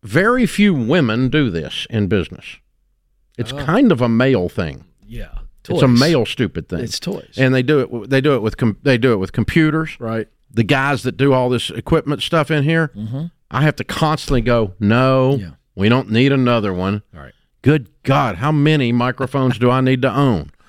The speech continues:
Speaker 2: <laughs>
Speaker 1: Seriously. But they, they,
Speaker 2: Oh,
Speaker 1: the,
Speaker 2: that's good.
Speaker 1: boys collect toys, man. There's just
Speaker 2: Yeah.
Speaker 1: something about it. And I, I, ladies, they, they're very careful. But o-, oftentimes I have to get 'em to go the other way.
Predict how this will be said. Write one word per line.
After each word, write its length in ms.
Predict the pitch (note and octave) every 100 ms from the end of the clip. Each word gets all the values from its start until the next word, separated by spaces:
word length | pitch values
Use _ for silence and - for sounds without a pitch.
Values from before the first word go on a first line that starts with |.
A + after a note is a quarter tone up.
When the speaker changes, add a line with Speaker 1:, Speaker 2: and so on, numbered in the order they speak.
| -
Speaker 2:
<laughs> 180 | - -
Speaker 1:
Seriously. 760 | - F3 D3+ G#2+ - - D#2+ - _ _ _
But 180 | C3+ C#3
they, 100 | - D#3 D#3
they, 60 |
Speaker 2:
Oh, 80 | D3+
Speaker 1:
the, 60 | A#2+
Speaker 2:
that's 160 | G2+ -
good. 300 | C3+ C3 B2
Speaker 1:
boys 320 | C#3 G3+ -
collect 360 | - F3+ F3+
toys, 400 | - F#3 G3 C3
man. 260 | A#2+ A#2 D3
There's 160 | C3+ A2
just 160 | E3
Speaker 2:
Yeah. 40 | -
Speaker 1:
something 240 | D#3+ D#3
about 360 | C3 B2+ F3+ A#2
it. 140 | D#2 _ _ _ _
And 200 | A#2 A#2+
I, 200 | G2 F#3+ - -
I, 140 | D3+ -
ladies, 580 | C#3+ C3+ F#3 A#3+ B3 - -
they, 240 | B2 A3+ B3+
they're 280 | G3+ A3+ F3+ _
very 640 | E2 D#2+ B2 G#3 G#3 E3+
careful. 400 | C3 - A2 -
But 240 | A2 A#2 -
o-, 200 | F3 B3+ -
oftentimes 640 | - D#4 G#4+ F4 F#3 F#3
I 40 | E3+
have 80 | E3
to 80 |
get 100 | D3+
'em 80 | D#3
to 40 | C#3+
go 120 | C3+
the 120 | B2+
other 120 | G#3
way. 140 | C#3